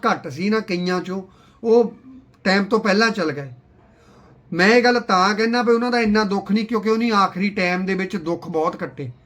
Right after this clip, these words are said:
ਬਹੁਤ ਦੁਖੀ ਰਹੇ ਉਹ, ਹਾਲਤ ਉਹਨਾਂ ਦੀ ਬਹੁਤ ਖਰਾਬ ਸੀ। ਉਦੋਂ ਬਹੁਤ ਘੱਟ ਲੋਕ ਹਸਪੀਟਲ ਗਏ ਆ,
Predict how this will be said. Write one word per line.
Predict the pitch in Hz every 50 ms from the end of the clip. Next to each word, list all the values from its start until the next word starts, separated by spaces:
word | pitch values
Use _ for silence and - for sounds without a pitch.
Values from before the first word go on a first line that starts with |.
| _ _ _ _ -
ਬਹੁਤ | 160 175 202 220 202 170
ਦੁਖੀ | 170 147 123 180 190 185
ਰਹੇ | 180 156 139 143
ਉਹ, | 151 135 123 123 123 - - - - - - - _ _ _ -
ਹਾਲਤ | - 185 175 170 180 196 185
ਉਹਨਾਂ | 196 208 220
ਦੀ | 220
ਬਹੁਤ | 208 170 185 208 220 208 -
ਖਰਾਬ | 170 175 160 156 156 143 123
ਸੀ। | - 139 135 123 - - - - _ _ - - - _
ਉਦੋਂ | 220 240 220 254 247
ਬਹੁਤ | 202 202 233 254 285 294 285 - 330
ਘੱਟ | 294 240 - 190
ਲੋਕ | 202 208 208 214 202
ਹਸਪੀਟਲ | 180 190 196 196 190 - 196 190 208 214 208
ਗਏ | 185 185 175 180 190 208
ਆ, | 233 262